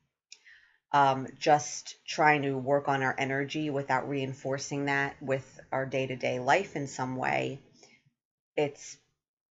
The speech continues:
probably gonna be a very slow-going process because we're not supporting the energy in our day-to-day life. And this is kind of related to what I was talking about last week with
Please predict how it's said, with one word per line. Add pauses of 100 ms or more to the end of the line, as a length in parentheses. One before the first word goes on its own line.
probably
gonna
be
a
very
slow-going
process
because
we're
not
supporting
the
energy
in
our
day-to-day
life.
And
this
is
kind
of (560)
related
to
what
I
was
talking
about
last
week
with